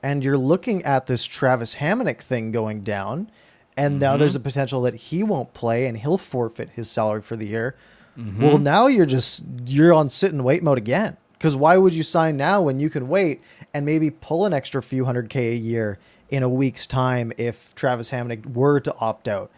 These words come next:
Speaker 1: for example?
Speaker 2: Yep. Yep. Excellent
Speaker 1: So,
Speaker 2: points.
Speaker 1: I think we're still waiting, folks, <laughs>
Speaker 2: Mm-hmm. Mm-hmm.
Speaker 1: for the foreseeable future.
Speaker 2: But yeah, keep that banner for future use, man.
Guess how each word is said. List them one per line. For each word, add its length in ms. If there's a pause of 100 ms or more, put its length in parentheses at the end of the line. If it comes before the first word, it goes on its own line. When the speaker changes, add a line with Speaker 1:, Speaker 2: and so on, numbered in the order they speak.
(180)
Speaker 1:
for 200
example? 440 (100)
Speaker 2:
Yep. 560
Yep. 220
Excellent 240
Speaker 1:
So, 120
Speaker 2:
points. 340 (260)
Speaker 1:
I 80
think 180
we're 80
still 300
waiting, 320
folks, 360 (200)
<laughs> 220 (540)
Speaker 2:
Mm-hmm. 100 (100)
Mm-hmm. 640
Speaker 1:
for 320
the 420
foreseeable 720
future. 440 (500)
Speaker 2:
But 80
yeah, 120
keep 240
that 200
banner 460
for 180
future 280
use, 360
man. 240